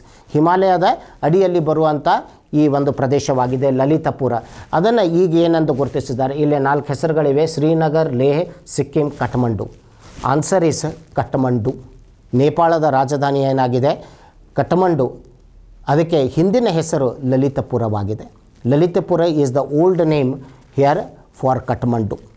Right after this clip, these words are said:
ಅದಕ್ಕೆ ಅದನ್ನು ಕಠ್ಮಂಡು ಪ್ರದೇಶವಾಗಿದೆ. ಅಂದರೆ ಇಂಥವು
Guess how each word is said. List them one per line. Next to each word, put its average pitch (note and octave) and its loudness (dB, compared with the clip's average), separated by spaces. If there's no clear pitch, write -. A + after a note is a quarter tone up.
ಅದಕ್ಕೆ D#3 2
ಅದನ್ನು D3 0
ಕಠ್ಮಂಡು E3 0
ಪ್ರದೇಶವಾಗಿದೆ. A2+ -2
ಅಂದರೆ E3+ 2
ಇಂಥವು E3+ 2